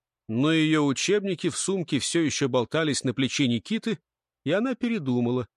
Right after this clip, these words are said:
что ей супа жалко. Суп был вкусный. Когда они втроём уселись на кухне, из своей комнаты прошаркал дед Василий.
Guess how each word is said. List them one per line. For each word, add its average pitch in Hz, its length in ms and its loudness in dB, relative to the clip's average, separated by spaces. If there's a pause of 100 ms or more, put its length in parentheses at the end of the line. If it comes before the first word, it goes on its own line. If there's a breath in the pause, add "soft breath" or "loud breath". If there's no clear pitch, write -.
(160)
что - 260 0
ей 120 120 2
супа 285 400 2
жалко. 95 380 -8 (880)
Суп - 460 -2
был 113 420 0 (120)
вкусный. - 720 -8 (800)
Когда 170 300 2
они 226 160 2
втроём 202 400 2
уселись 185 400 2
на 170 100 2
кухне, 196 420 2
из 170 240 0
своей 151 280 4
комнаты 254 500 0
прошаркал 220 720 0
дед 151 320 0
Василий. 123 760 0